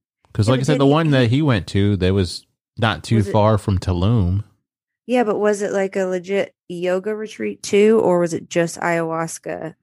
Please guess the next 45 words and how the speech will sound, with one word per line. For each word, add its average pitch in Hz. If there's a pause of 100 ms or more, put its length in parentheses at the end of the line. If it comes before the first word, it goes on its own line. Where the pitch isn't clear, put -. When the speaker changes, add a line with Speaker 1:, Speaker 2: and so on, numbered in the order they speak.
(160)
Speaker 2:
and, 160
like, 156
meditated, 151 (120)
meditation? -
Speaker 1:
I 104
think 131
it 143
was 117
ayahuasca 85
and 78
meditation. 73 (840)
Speaker 2:
See, 190
I 190
want, 226
like, 170
Speaker 1:
You 98
want 80
Speaker 2:
I -
want -
Speaker 1:
yoga 82
too? 80 (260)
Speaker 2:
Yeah, 233
and, 202
like, 180
I 220
want, 247 (240)
because 233
a 240
lot 240
of, 285
like, 285
the 233
yoga 202
retreats 208
will 180
also, 175
like, 165
you'll 160
do 156
hiking 185
and 214
meditation, 151
you 160
know, 143
like, 151